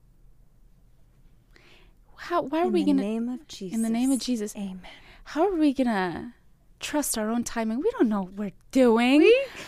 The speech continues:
Speaker 1: We don't know what we're
Speaker 2: it's that
Speaker 1: talking
Speaker 2: guy up
Speaker 1: about.
Speaker 2: there. I can
Speaker 1: He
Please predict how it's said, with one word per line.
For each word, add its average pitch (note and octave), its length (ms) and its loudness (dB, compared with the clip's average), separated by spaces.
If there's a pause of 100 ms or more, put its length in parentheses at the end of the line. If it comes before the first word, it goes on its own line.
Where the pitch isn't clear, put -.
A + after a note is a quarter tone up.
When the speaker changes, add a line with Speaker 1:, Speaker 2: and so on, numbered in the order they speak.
(140)
Speaker 1:
We C#5+ 140 12
don't E4+ 80 10
know A#3+ 180 10
what A#3 140 8
we're A#3 40 -2
Speaker 2:
it's D#4+ 100 -2
that E4+ 60 2
Speaker 1:
talking D#4+ 400 12
Speaker 2:
guy F4+ 160 10
up - 20 8
Speaker 1:
about. F4+ 320 12
Speaker 2:
there. B3+ 280 8 (220)
I C4 100 2
can F4 120 4
Speaker 1:
He C5+ 40 8